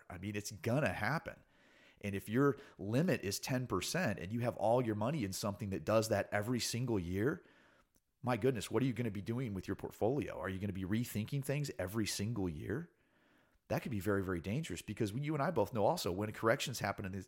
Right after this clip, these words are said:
the rubber band goes down, sometimes it snaps back the other way and, and corrects itself. We saw that in twenty twenty with the covid decline. Things, the markets dropped and then it came right back within a matter of weeks. You need to know what your maximum drawdown is, but you also need to know, like,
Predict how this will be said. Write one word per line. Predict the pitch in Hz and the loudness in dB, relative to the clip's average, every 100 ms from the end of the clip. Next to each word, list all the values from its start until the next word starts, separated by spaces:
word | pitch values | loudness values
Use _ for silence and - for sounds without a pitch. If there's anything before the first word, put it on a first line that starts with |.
| - | -8
the | |
rubber | 98 107 95 | 2 2 2
band | 95 92 90 | 0 -2 -2
goes | 87 80 | -4 0
down, | 95 151 92 - - - - _ _ | 0 0 -2 -6 -16 -20 -20 _ _
sometimes | - 160 - 123 | -2 0 0 -2
it | |
snaps | - - 104 - | -2 0 -2 0
back | 98 98 - | 0 2 2
the | 87 | 0
other | 85 | 0
way | 82 143 - - _ _ _ _ | 0 -2 -4 -10 _ _ _ _
and, | 98 92 - - | -8 -6 -10 -8
and | 90 95 - - | -6 -6 -10 -6
corrects | 98 92 - - - | 0 0 0 -6 -8
itself. | 101 - - - 113 | -8 -4 -2 -2 -2
We | |
saw | 104 110 107 | 4 6 6
that | 110 | 4
in | - | 0
twenty | - 117 | -2 -2
twenty | - 120 - | -2 -4 -2
with | 101 - | -2 -4
the | |
covid | - 139 165 92 | 0 0 2 0
decline. | 80 - 76 82 - - - _ - | -2 -8 -8 -8 -12 -20 -20 _ -10
Things, | 85 90 | -8 -4
the | |
markets | 87 90 95 - | -2 -2 -2 2
dropped | 101 143 - | 4 4 2
and | 90 | -4
then | - | -4
it | |
came | - 80 | -8 -12
right | 71 90 - | -2 0 0
back | - 87 - | 0 -2 -2
within | 85 78 | -4 -4
a | 87 | -4
matter | 80 80 | -4 -4
of | 87 123 | -6 -6
weeks. | - - - _ - - _ - | -6 -8 -16 _ -20 -20 _ -6
You | 101 | -2
need | 107 113 | 0 0
to | 101 | 0
know | 95 | 0
what | 90 - | 0 -2
your | 82 | -6
maximum | 85 82 78 76 | -6 -6 -6 -8
drawdown | 80 82 92 82 76 76 | -2 2 2 0 -6 -10
is, | 73 | -8
but | 80 | -4
you | 85 | 2
also | 98 107 | 2 2
need | 90 80 | -2 -6
to | |
know, | 80 80 78 71 - | -4 -4 -4 -8 -12
like, | 73 - | -12 -14